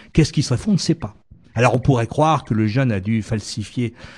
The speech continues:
avec, je sais pas, un crayon, je sais pas quoi, <laughs> non pas du tout, c'est pas ça du tout.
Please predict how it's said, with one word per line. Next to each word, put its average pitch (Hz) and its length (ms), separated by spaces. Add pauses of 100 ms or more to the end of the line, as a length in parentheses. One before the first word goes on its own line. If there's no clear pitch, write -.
(120)
avec, 104 380
je 95 100
sais 147 180
pas, 175 280
un 107 80
crayon, 127 760
je - 80
sais 117 60
pas 107 160
quoi, - 160
<laughs> - 20
non 117 120
pas 117 180
du 123 220
tout, 190 240
c'est 110 180
pas 156 160
ça 147 140
du 131 160
tout. 220 180